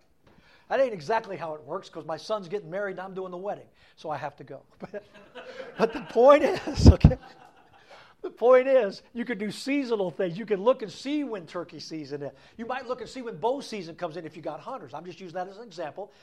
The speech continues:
Hey, guys, let's get together and practice our bows. Let's get our bows out and, uh, and start practicing for bow season. Bring them together for something like that. You know what you could do? Guys, how, you know how inexpensive it would be to put some horseshoe pits in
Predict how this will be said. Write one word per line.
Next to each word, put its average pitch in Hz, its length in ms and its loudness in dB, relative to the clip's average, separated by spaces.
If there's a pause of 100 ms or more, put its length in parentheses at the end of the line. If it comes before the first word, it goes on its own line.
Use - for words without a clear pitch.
(120)
Hey, 233 80 -2
guys, 233 340 -8 (200)
let's 226 140 -8
get 247 160 -8
together 214 380 -4 (160)
and 175 140 -8
practice 220 460 -4 (100)
our 175 140 -2
bows. 160 280 2
Let's 208 120 -6
get 233 140 0
our 214 80 2
bows 220 300 4
out 165 260 -8 (220)
and, 165 220 -4
uh, 147 120 0 (180)
and - 80 -14
start 202 420 -2
practicing 214 500 -4
for 147 120 -16
bow 190 240 -2
season. 156 360 -10 (360)
Bring 302 160 -2
them 320 100 -6
together 311 340 -2
for 240 140 -16
something - 260 -16
like 127 160 -16
that. 110 140 -20 (260)
You 294 60 -10
know 311 80 -4
what 302 140 0
you 302 80 -10
could 240 120 -16
do? 277 180 -12 (300)
Guys, - 360 -12 (300)
how, - 220 -8
you 247 100 -12
know 302 100 -8
how 220 200 -6
inexpensive 202 680 -12
it 190 60 -18
would 151 180 -16
be 175 140 -12
to 160 60 -16
put 160 200 -16
some 139 120 -20
horseshoe 151 380 -16
pits 139 300 -20
in 131 120 -20